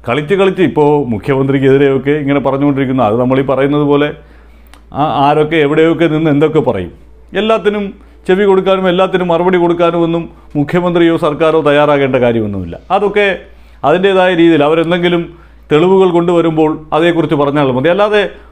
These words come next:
ഒരു വസ്തുതകളുടെയും പിൻബലമില്ലാതെ ഇങ്ങനെ നിരന്തരം സംസാരിച്ചു കൊണ്ടിരിക്കുന്ന ആളുകൾക്ക് മറുപടി കൊടുക്കേണ്ട കാര്യമൊന്നുമില്ല. പക്ഷേ പാർട്ടിയെ നേരിട്ട് ബാധിക്കുന്ന തരത്തിൽ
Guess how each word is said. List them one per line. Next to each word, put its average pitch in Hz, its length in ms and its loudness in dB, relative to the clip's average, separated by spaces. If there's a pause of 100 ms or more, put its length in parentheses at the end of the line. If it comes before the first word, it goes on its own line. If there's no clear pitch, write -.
(180)
ഒരു 214 480 2
വസ്തുതകളുടെയും 202 800 0
പിൻബലമില്ലാതെ 180 920 0
ഇങ്ങനെ 175 300 0
നിരന്തരം 175 680 0 (100)
സംസാരിച്ചു 165 440 0
കൊണ്ടിരിക്കുന്ന 180 420 0
ആളുകൾക്ക് 190 360 2
മറുപടി 196 320 2
കൊടുക്കേണ്ട 208 320 0
കാര്യമൊന്നുമില്ല. 190 640 0
പക്ഷേ 143 380 -2 (1200)
പാർട്ടിയെ 226 1040 0
നേരിട്ട് 214 500 0 (280)
ബാധിക്കുന്ന 185 600 0
തരത്തിൽ 170 400 -2